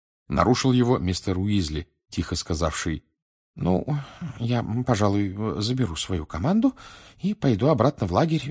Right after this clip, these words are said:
если никто не возражает. Амос, эта палочка рассказала нам, что могла, если можно вернуть её Гарри, то, пожалуйста». Мистер Дигори протянул палочку Гарри, и тот убрал её в карман.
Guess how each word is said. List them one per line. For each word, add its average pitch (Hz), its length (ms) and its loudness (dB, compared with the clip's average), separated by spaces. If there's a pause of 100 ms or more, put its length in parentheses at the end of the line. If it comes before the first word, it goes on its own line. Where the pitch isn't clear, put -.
(120)
если 131 340 -4
никто 107 320 -6
не 123 100 0
возражает. 82 580 -4 (640)
Амос, 139 460 4
эта - 380 -4
палочка 143 460 2
рассказала 135 540 4
нам, 95 180 2
что - 180 -2
могла, 104 580 2 (380)
если 131 460 -2
можно 117 380 2
вернуть 117 520 -2
её 113 120 -2
Гарри, 151 280 2
то, - 280 -4 (280)
пожалуйста». 104 1080 -6 (800)
Мистер 123 360 2
Дигори 110 360 4
протянул 95 500 -2
палочку - 540 -4
Гарри, 117 360 -2 (380)
и 101 100 -6
тот - 240 -2
убрал 131 340 2
её 92 100 0
в - 60 -10
карман. 85 340 -10